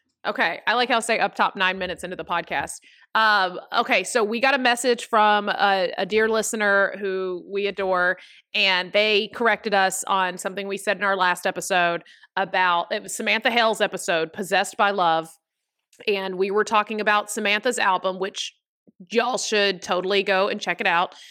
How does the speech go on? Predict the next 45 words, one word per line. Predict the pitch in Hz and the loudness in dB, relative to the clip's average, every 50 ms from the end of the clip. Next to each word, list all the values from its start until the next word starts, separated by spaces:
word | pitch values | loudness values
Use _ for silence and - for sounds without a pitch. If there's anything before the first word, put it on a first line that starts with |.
| - - _ _ - | -20 -20 _ _ 0
Uh, | 202 196 190 - | 0 2 2 2
Only | - 202 202 208 208 | 0 0 0 0 0
Happy | 190 202 190 185 208 202 | 0 0 0 0 0 -2
When | 190 190 190 | -2 -2 -2
It's | 202 - - | -2 0 0
Raining | 202 196 202 220 226 | 0 2 0 0 -2
Men. | 190 165 165 165 180 - | -2 -2 -2 -2 -4 -6
And | - 190 | -8 -6
we | 196 | -4
were | 190 185 | -4 -4
talking | - 214 196 202 | -2 -2 -2 0
about | 196 175 185 | 0 0 0
how | 190 180 | 0 0
it's | 185 | -2
a | 196 | -4
combination | - - 185 180 175 185 180 180 180 - - 202 | -2 0 2 2 2 2 0 0 0 0 -2 -4
of | 185 - | -6 -4
two | - 220 214 | -2 -2 -2
song, | 202 - 190 175 165 160 170 170 165 | 0 2 2 4 4 2 0 -2 -4
um, | - 165 - - | -8 -10 -10 -12
s-, | - - - | -18 -18 -14
to-, | - - 226 214 202 | -6 -4 -2 -2 -2
two | - - - - 254 262 | -4 -6 -4 -2 -2 -2
songs. | 254 - 220 190 175 175 175 175 - - - - - - - | 0 0 2 2 2 0 -2 -4 -10 -16 -18 -20 -20 -20 -10
I'm | - 180 | -2 0
Only | 190 202 208 | 0 2 2
Happy | 220 214 208 196 220 220 220 | 2 2 2 2 2 0 0
When | 214 208 208 220 | 2 2 0 0
It's | 214 214 - 208 | -2 -4 -4 0
Ra-, | 202 202 196 196 185 - - | 2 2 2 2 0 0 0
I'm, | 190 190 202 214 220 226 - | 0 2 2 0 -2 -4 -2
I'm | - 208 214 | -2 0 2
Only | 220 240 262 285 285 | 2 2 4 2 2
Happy | 240 262 247 247 247 262 254 254 | 2 2 0 0 0 -2 -2 0
When | 233 233 233 | 0 0 0
It | 247 247 - | 0 -2 -2
Rains | 196 214 208 196 190 190 185 190 190 - | 0 0 2 2 2 0 -2 -4 -4 -2
by | - 190 196 | -2 0 0
Garbage. | 190 190 185 170 165 160 165 156 156 165 175 - - - - - - - - | 2 2 2 2 2 0 -2 -4 -4 -6 -6 -8 -10 -12 -18 -20 -16 -8 -6
And | 208 208 208 208 | -4 -4 -2 -2
then | 208 208 202 202 202 202 - | -2 -2 -2 -4 -6 -6 -4
It's | - 226 240 233 - - | -2 -2 -2 -2 0 0
Raining | 247 240 226 233 226 226 214 208 | 0 2 2 2 0 0 0 0
Men. | 214 220 214 202 190 185 185 196 - | 0 0 2 2 2 0 -2 -2 -4
And | - 190 180 180 | -4 -4 -4 -6